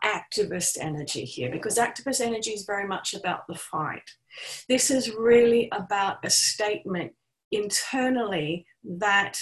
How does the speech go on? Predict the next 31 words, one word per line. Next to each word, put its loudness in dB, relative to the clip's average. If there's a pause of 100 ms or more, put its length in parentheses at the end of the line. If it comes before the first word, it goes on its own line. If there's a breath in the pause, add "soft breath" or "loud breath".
(380)
if 2
there's 4
no 4
longer 2
a -4
requirement -2 (340 loud breath)
for -6
you -2
to 0 (220)
have -2
a -6
certain -2
set -4
of -10
experiences, -4 (320 loud breath)
this 4
is 0
the -2
moment 0
where 0
you -2
actually -4
begin -4
to -8
think -6
about -2
the -2
experiences -4
that -4
you 0
want -2